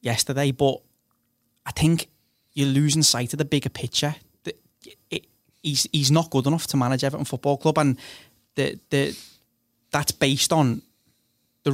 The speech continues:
the, not just yesterday's result, but results before that. We've lost to every promoted side this season. Sheffield United beat us at home. Norwich beat us at home. The, the,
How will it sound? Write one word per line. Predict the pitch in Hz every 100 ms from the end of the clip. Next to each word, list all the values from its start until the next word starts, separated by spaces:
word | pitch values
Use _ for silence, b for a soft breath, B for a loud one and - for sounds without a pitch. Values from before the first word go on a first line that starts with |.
| 151 -
the, | 135 -
not | 160 160
just | 165 156
yesterday's | 135 - 160
result, | 156 160 151
but | 143 135
results | 131 143 139 -
before | - 147 - 135
that. | 131 156
We've | 151 151
lost | 147 -
to | - -
every | 147 143 151
promoted | - 143 139 139
side | - 120 127
this | 127
season. | - 123 135 151 B B
Sheffield | - 151 -
United | 156 131 156
beat | 143 143
us | 143
at | 131
home. | 131 139
Norwich | 135 143 -
beat | 151 139
us | 143
at |
home. | 127 127 143 B B B B B
The, | - -
the, | -